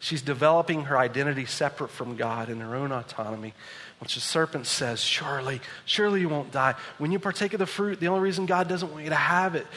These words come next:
is because you're gonna become like him in knowing good from evil." And the serpent waits until Eve is by herself in her own autonomy to share about this autonomy that you,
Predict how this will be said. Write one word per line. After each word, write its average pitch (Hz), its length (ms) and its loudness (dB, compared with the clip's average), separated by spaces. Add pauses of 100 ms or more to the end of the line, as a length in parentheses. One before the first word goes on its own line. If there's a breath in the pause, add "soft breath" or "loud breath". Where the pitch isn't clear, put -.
(160 loud breath)
is 151 80 -6
because 170 240 -2
you're 175 80 2
gonna 175 100 4
become 185 320 0
like 180 240 4
him 190 240 0
in 180 80 2
knowing 170 240 2
good 156 180 -2
from 143 300 -6
evil." 147 400 -6 (1600 loud breath)
And 143 160 0
the 147 60 0
serpent 190 380 2
waits 160 420 2
until 151 300 -2
Eve 170 300 2
is 143 160 -2
by 151 320 4
herself 147 680 2
in 147 80 -2
her 135 120 2
own 190 180 6
autonomy 143 460 2
to 127 100 -8
share 202 300 6
about 151 180 4
this 147 160 -2
autonomy 147 400 2
that 131 140 2
you, 190 320 2